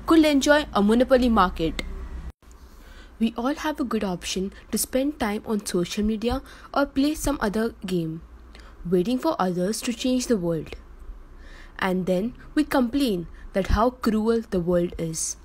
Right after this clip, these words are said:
I think it's a high time that we realize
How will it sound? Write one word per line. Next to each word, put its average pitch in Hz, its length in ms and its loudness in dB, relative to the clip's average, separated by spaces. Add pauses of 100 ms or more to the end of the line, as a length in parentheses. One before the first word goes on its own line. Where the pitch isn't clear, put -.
(640)
I 285 220 6
think 220 400 0 (120)
it's 202 140 0
a 202 160 0
high 269 160 4
time 220 420 2 (200)
that 202 220 0
we 202 280 6
realize 202 680 2